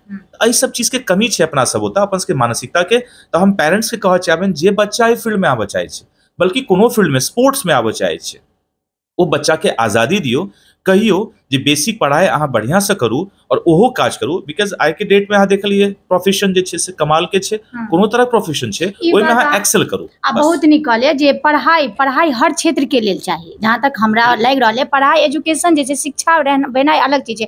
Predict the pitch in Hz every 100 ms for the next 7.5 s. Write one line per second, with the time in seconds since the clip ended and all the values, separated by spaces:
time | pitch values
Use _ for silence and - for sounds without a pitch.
0 | - - - 294 302 302 320 330 320 320
1 | 285 269 240 247 233 233 226 277 285 269
2 | 269 254 220 269 220 214 233 240 254 190
3 | 254 247 262 247 254 254 240 233 226 226
4 | 214 196 233 247 214 226 240 311 254 220
5 | 208 247 247 240 226 311 359 - 311 311
6 | 339 311 294 294 277 269 240 269 - 277
7 | 285 - 190 - -